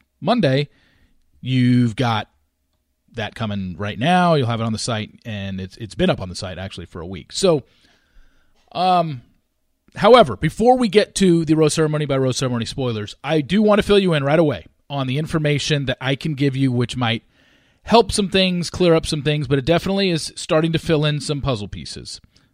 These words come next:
okay? This one I'm really happy to get off my chest, um, and I am thankful for it. I hope people listen. I'm guessing a lot of people won't because they're,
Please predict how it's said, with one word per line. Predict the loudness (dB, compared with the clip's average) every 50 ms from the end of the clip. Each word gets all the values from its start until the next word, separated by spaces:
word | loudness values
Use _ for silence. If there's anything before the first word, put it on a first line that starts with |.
| _ _
okay? | -14 -8 -2 0 2 2 2 0 _ _ _ _ _ _ _ _ _ _ _ _ _ _ _ _ _ _ _ _ _ _ _ _ _ _ _ _ -6 -2
This | -2 -2 0 0
one | 2 2 2 2
I'm | 0 2 2
really | 2 4 4 4 2
happy | 2 2 2 0 -2
to | -2
get | -2 -2 -2
off | -2 -2 -2
my | -2 -4 -2
chest, | 0 0 2 2 0 0 -2 -6 -8 -8 -8 -8 -8 -8 -6
um, | -4 -2 -2 0 0 -2 -4 -6 -8 -10 -8
and | -6 -4 -2 -2 0 0 0 0 -2 -4 -6 -6
I | -4 -2 0 2 2 2 2 2 0 0 -2 -2 -4
am | -6 -6 -2
thankful | 0 2 2 2 2 0 -2
for | -2 2 2 4 6 6 6
it. | 4 2 -2 -8 -18 _ _ _ _ _ _ _ _ _ _ _ _ _ _
I | -4 -4
hope | 0 0 0 2 2
people | 2 0 0 0 0 0 4
listen. | 4 4 4 4 4 2 2 2 -2 -4 -8 _ _ _ _ _ _ _ _ -12
I'm | -12 -10
guessing | -6 -6 -6 -4 -4 -4 -2
a | -2
lot | 0 0 0 0
of | 0
people | 0 0 0 2 0 2
won't | 4 6 6 6 6 4 2 -2 -10 _ _
because | -4 -4 -4 -4 -2 -2 0 0 -2 -4 -4 -4
they're, | -2 -2 0 0 0 0 0 -2 -2 -6